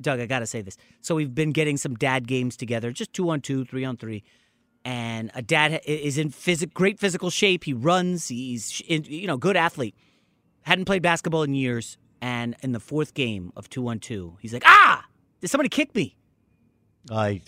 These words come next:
Speaker 2: tore his Achilles tendon?
Speaker 1: Yeah. I felt awful for the guy.
Speaker 2: How old is the guy?
Speaker 1: He's, like, forty-four, forty-three. I, I, I just felt terrible for the guy. So,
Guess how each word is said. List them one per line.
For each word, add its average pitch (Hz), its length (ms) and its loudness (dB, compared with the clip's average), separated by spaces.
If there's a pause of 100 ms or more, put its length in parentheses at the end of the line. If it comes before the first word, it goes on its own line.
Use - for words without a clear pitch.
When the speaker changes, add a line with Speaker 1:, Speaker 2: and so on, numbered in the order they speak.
Speaker 2:
tore 117 160 2
his 95 120 -2
Achilles 110 260 -2
tendon? 117 260 -4
Speaker 1:
Yeah. 110 360 -10 (340)
I 120 80 -14
felt - 260 -10 (240)
awful 113 360 -8
for 80 120 -20
the 78 100 -20
guy. - 140 -20
Speaker 2:
How 117 140 -2
old 131 100 2
is 104 60 -6
the 143 60 -2
guy? 175 260 -2 (720)
Speaker 1:
He's, - 100 -18
like, 233 140 -8
forty-four, 101 640 -14 (160)
forty-three. 95 420 -18 (440)
I, - 60 -8 (100)
I, 170 60 -6 (160)
I 190 80 4
just 180 180 -2
felt 170 160 0
terrible 117 300 -4
for - 100 -18
the 87 80 -20
guy. - 220 -20
So, 139 260 -4